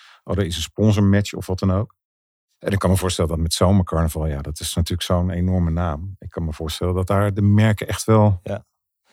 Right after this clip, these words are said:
Speaker 2: Ja, ik, ik, ik denk dat je het mooi zegt, eh, wat betreft Blue, maar dat geldt, datzelfde geldt ook voor, eh, Zomercarnaval.
Speaker 1: Ja.
Speaker 2: En je s-, noemde het zelf al diversiteit. Ja, dat is natuurlijk een onderwerp
Speaker 1: Ja.
Speaker 2: waar heel veel bedrijven, eh, initiatieven, eh, voor hebben lopen.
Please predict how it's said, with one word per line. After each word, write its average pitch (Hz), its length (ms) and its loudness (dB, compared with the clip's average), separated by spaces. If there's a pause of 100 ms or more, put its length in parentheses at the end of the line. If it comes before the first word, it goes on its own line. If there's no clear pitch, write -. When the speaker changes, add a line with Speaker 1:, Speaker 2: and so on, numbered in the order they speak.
Speaker 2:
Ja, 127 80 2
ik, 117 100 0
ik, 127 160 -18
ik 127 120 -10
denk 120 120 -4
dat 107 120 -10
je 107 80 -8
het 101 80 -6
mooi 107 260 -2
zegt, 98 320 -6
eh, 92 400 2
wat 92 160 -2
betreft 90 240 -6
Blue, 101 260 2
maar 90 120 2
dat 90 140 0
geldt, - 260 -2
datzelfde 98 500 2
geldt 92 300 2
ook 95 280 0
voor, 90 380 0
eh, 90 140 -2
Zomercarnaval. 90 840 -2
Speaker 1:
Ja. - 60 -4
Speaker 2:
En 92 80 2
je 85 100 2
s-, - 140 -6
noemde 92 240 -2
het 87 80 -2
zelf 95 200 4
al 87 120 2
diversiteit. 87 640 2
Ja, 82 100 0
dat 87 120 -2
is - 80 -4
natuurlijk 90 240 -6
een 95 140 -2
onderwerp 90 320 4
Speaker 1:
Ja. 98 80 -4
Speaker 2:
waar 87 420 2 (440)
heel 107 240 0
veel 104 140 2
bedrijven, 92 840 2
eh, 92 380 -2
initiatieven, 92 880 0
eh, - 380 -8
voor 104 200 2
hebben 98 180 2
lopen. 123 480 2